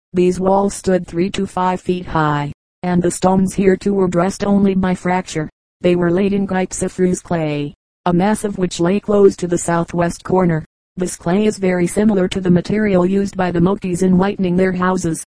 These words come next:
The stones themselves were felsite, which abounds in the locality. The blocks had an average size of twelve inches square by six inches thick.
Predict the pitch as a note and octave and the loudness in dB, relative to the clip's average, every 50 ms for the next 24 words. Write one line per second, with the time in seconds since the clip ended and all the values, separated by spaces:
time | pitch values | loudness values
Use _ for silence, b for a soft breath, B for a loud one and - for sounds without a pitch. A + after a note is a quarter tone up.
0 | _ _ _ _ _ - F3+ F3 - - F#3+ G#3+ G#3+ F#3+ F#3 - - G3+ G3+ G3+ | _ _ _ _ _ -4 -4 -2 0 0 0 2 2 2 0 0 -2 -4 -4 -2
1 | - G3+ G3+ G3 G3 F#3 F#3+ F#3 F#3 F3+ - - F#3+ F#3+ F#3+ - - D#3+ D3+ D3 | -2 -2 -2 -2 -2 -2 -4 -4 -4 -4 -2 -2 -2 -2 -2 -2 -2 -2 0 0
2 | D3 - - _ _ _ _ _ - F3+ F3+ F3+ - - F3 E3+ F3+ G3+ G#3+ G#3+ | -2 -4 -8 _ _ _ _ _ -4 -4 -2 -2 -2 -4 -2 0 2 2 2 0
3 | G3 F#3 F#3 F#3+ F#3+ F3+ F3 F3 F3 F3 - - F#3+ F#3+ F#3 F#3 E3 D#3+ D3+ - | 0 0 0 0 2 2 0 0 0 -2 -2 -2 -2 0 0 0 0 0 -2 -4
4 | _ _ _ _ _ _ - F3+ F3 E3+ E3+ F#3 G#3 G#3 - - - G#3 G3+ G3 | _ _ _ _ _ _ -8 -6 -2 0 0 0 -2 -4 -6 -8 -6 -4 -4 -2
5 | F#3+ F#3+ F#3+ F#3+ G3 G3 G3 G3 F#3+ F3+ F3+ - - G3 G#3 G3+ F#3 F#3 G3 G3 | 0 0 0 0 -2 -4 -2 -2 -2 -2 -2 -4 -4 -2 -2 -2 -2 -2 -4 -6
6 | - - - F#3+ F#3 F#3 F#3 F#3 F#3+ F#3 F3+ F3+ - F3 E3+ - - - - F3 | -6 -4 -4 -2 0 0 -2 -2 -2 -2 -2 -2 -2 -2 -4 -4 -6 -6 -2 -2
7 | F#3 F3 F3+ F#3+ G3 F#3 F3+ - - F3 - - - F3 E3+ E3+ - F3 F3 E3+ | -2 0 0 -2 -2 -2 -2 -4 -6 -10 -10 -10 -8 -4 -4 -2 -2 -2 -4 -4
8 | F3 - E3 D#3 D3 - | -2 -2 0 0 -2 -2